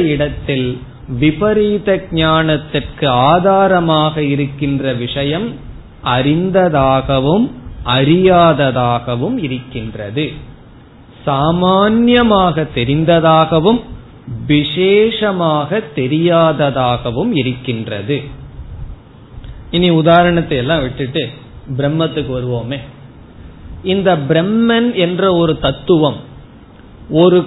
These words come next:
கால் ஒரு லோகத்தில் எங்கேயோ இருந்ததுன்னு வச்சுக்குவோமே, இந்த தெரிந்தது தெரியாததுன்னு சொல்ல முடியாது. இந்த பிரம்ம ஆத்மாவாகவே இருக்கின்ற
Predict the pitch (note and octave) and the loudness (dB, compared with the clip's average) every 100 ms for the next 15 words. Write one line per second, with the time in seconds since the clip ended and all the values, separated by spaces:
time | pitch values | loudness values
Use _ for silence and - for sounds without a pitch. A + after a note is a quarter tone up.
0 | - - E3 F3 C3 - - - - - | -2 2 4 6 2 -6 -16 -12 -12 -12
1 | - C#3+ D#3 D#3 C3+ C#3 F3 F#3+ F3 D3 | 0 4 6 6 4 4 4 4 0 -2
2 | - F#3 C#3+ C3+ D#3 E3 D3+ E3+ E3 C#3 | -2 0 0 0 0 2 2 2 2 0
3 | D3+ C#3 C3+ E3 C3+ - B2 C#3+ B2+ A#2 | 0 0 0 -2 -2 -4 -4 0 0 0
4 | C3+ A#2+ - - - - - - - - | -2 -4 -10 -20 -20 -20 -20 -20 -16 -2
5 | D3+ D#3 D3+ - D3+ E3+ F#3+ F#3 D#3+ F#3 | 0 2 0 0 2 2 2 2 4 2
6 | F#3 C#3 D3+ D#3+ D3+ C#3 C#3 D3+ E3 B2 | 2 0 0 0 0 -2 -4 -4 -4 -4
7 | C3+ C3 B2 C3 G#2+ - - - - - | -4 -4 -4 -4 -6 -12 -20 -20 -20 -20
8 | - - C3+ C#3+ C#3 C3 B2 C3+ C3+ D#3 | -20 -6 -2 0 0 -2 0 0 0 0
9 | F3 F3+ C3 C3+ E3+ - - - - - | 0 0 0 -2 -4 -10 -20 -20 -20 -8
10 | A#2+ B2 C#3+ F3 A3 - - B3+ A3 G#3+ | -2 2 6 6 4 -2 -2 2 4 4
11 | G#3 F#3 E3+ E3+ E3 D#3+ D3 E3+ G3 D3+ | 4 4 4 2 0 -2 0 -2 0 -2
12 | C#3+ D3 - D#3 D3 | -2 -4 -6 -4 -4